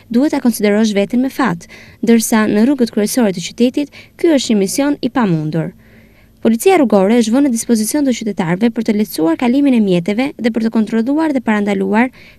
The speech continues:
shkeljen e rregullave të qarkullimit rrugor, të cilat shpesh herë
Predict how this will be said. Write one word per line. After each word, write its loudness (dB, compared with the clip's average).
shkeljen 2
e 4
rregullave 2
të -6
qarkullimit -2
rrugor, 0
të -8
cilat 2
shpesh -4
herë 2